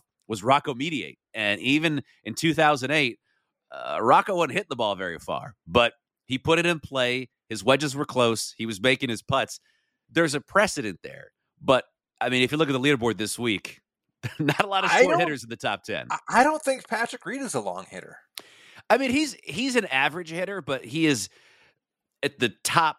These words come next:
Speaker 1: top, top of everybody when it comes to short game wedges and putting, which
Speaker 2: His, his short game was so good. It was
Speaker 1: His
Speaker 2: so good.
Speaker 1: his pitching is, I can't,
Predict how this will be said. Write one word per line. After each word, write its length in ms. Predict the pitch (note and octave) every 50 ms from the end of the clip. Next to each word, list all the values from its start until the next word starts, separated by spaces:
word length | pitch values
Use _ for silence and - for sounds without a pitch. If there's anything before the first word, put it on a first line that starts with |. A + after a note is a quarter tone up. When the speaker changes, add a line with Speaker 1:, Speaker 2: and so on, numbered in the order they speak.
| _ _ -
Speaker 1:
top, 380 | - - D3 C#3 C3 - _ _ -
top 320 | - - C3+ B2 B2 - -
of 100 | F#2+ F#2+ _ -
everybody 500 | A#2+ B2 A2 A#2 G2+ E2 E2+ D#2+ D2 D2
when 160 | D2+ D#2+ F#2 F#2
it 100 | F2+ -
comes 320 | - G#2+ G2 F#2+ F2 - -
to 540 | - - G2 F2+ E2+ E2 D#2+ D#2 D#2 D2+ -
short 320 | - - - C3 A#2+ - -
game 200 | A2+ G#2+ G2+ F#2
wedges 340 | E2+ F#2 F2+ F2 F2 D#2+ D2+
and 120 | D2 C#2+
putting, 380 | - - A2 F2+ D2+ D2 C2+ C2+
which 440 | C2+ E2 E2 D#2 - - - - -
Speaker 2:
His, 160 | C#3+ E3+ D#3+ - -
his 200 | E3+ F3+ F#3+ E3+
short 340 | - - - C#3+ C3 A#2 -
game 220 | - G#2+ G2+ G2 G2
was 380 | F#2+ F#2+ F#2+ F2+ F2 E2 - _
so 420 | - - - - - - F2+ F2+
good. 220 | - - D#2+ C#2+ - _ _ _ -
It 80 | A2 A2+
was 180 | G#2 G#2 - - -
Speaker 1:
His 340 | - - A#3+ C4+ D4 B3
Speaker 2:
so 160 | - G#2 F#2 F2 -
good. 120 | - - - _ _ -
Speaker 1:
his 340 | - A2+ F3+ C4 D4 C4+ -
pitching 600 | - G3 F#3+ F#3 - - E3 C#3 B2 A2 G#2+ - -
is, 520 | A2 A2+ A2 G#2+ G#2 G#2 G2+ F#2+ F#2 - - _ _ _ _ _ _ _ _ _ _ _ _ _ _ _ _ _ _ _ _ _ _ _ - - _ _ _ _ _ - -
I 120 | C#3+ E3
can't, 320 | - - G3 F3+ D#3 C3